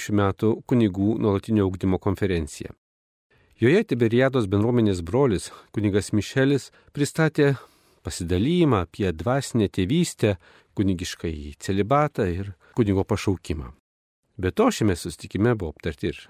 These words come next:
einamieji sielovados klausimai. Svečias papasakojo, jog visai netrukus, kai tūkstantis devyni šimtai devyniasdešimt pirmais metais atvyko ir apsigyveno, Tiberiados broliai suprato žmonių poreikį atvažiuoti į šią atokią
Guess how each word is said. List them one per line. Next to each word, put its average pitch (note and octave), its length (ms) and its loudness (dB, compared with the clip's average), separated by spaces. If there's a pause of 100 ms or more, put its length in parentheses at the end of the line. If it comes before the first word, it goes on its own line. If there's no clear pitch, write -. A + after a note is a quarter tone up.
(140)
einamieji E2 540 -4
sielovados G2 420 0
klausimai. - 540 -16 (300)
Svečias F3 380 0
papasakojo, B2+ 760 -2 (120)
jog F2+ 320 -6 (180)
visai G#2 240 0
netrukus, C3+ 640 -2 (180)
kai C#2+ 220 -10 (100)
tūkstantis G2+ 480 -4
devyni F#2 240 0
šimtai G2 320 -2
devyniasdešimt F2 400 -2
pirmais F2 320 0
metais G2+ 400 0
atvyko F#2 460 -4
ir E2+ 80 -4
apsigyveno, B2+ 640 -2 (340)
Tiberiados C#3+ 480 2
broliai E3 320 2
suprato C#3+ 480 0
žmonių B2+ 400 0
poreikį C#3 480 0
atvažiuoti A#2 720 -4
į D#2 80 -12
šią F#2 220 -4 (340)
atokią D3 400 -2